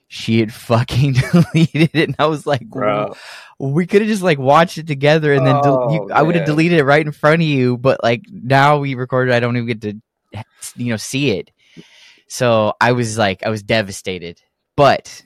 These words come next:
Speaker 2: you,
Speaker 1: me
Speaker 2: you're proud of your performance, is what you're saying.
Speaker 1: I, I mean, I wouldn't know, you know, I might, I might have watched and been like, "Oh my God, it's terrible." So anyway, I, I never told her this, but I,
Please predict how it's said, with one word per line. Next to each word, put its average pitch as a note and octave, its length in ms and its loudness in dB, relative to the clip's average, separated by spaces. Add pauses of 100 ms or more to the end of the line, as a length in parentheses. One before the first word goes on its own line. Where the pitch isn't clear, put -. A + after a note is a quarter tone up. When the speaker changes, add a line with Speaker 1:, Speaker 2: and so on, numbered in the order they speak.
Speaker 2:
you, A2+ 80 -2
Speaker 1:
me C3 280 2
Speaker 2:
you're C3 200 2
proud B2 360 2
of A2+ 120 -2
your G#2+ 180 0
performance, F#2+ 760 -6
is G2+ 100 -14
what G#2 140 -8
you're E2+ 120 -12
saying. - 420 -12 (480)
Speaker 1:
I, - 160 -2
I G#2 80 -4
mean, G2+ 320 -4 (380)
I F#2+ 80 -4
wouldn't G#2 260 -4
know, G#2+ 320 2
you G2 120 -4
know, G2 140 -2
I A2+ 80 0
might, A2 280 0
I G#2+ 100 0
might A#2 220 2
have G#2+ 140 -4
watched G#2 280 0
and G2+ 100 -6
been F#2+ 80 -6
like, F2+ 140 -6
"Oh G#2+ 100 -4
my F2+ 100 -6
God, G2 240 -2
it's - 140 -14
terrible." F2+ 500 -6 (480)
So C3+ 140 0
anyway, G2+ 420 0 (1000)
I, A2 200 2
I A2 100 0
never B2 340 2
told G#2+ 320 0
her G2 120 -4
this, F#2 320 -8
but G2+ 160 0
I, G#2+ 360 2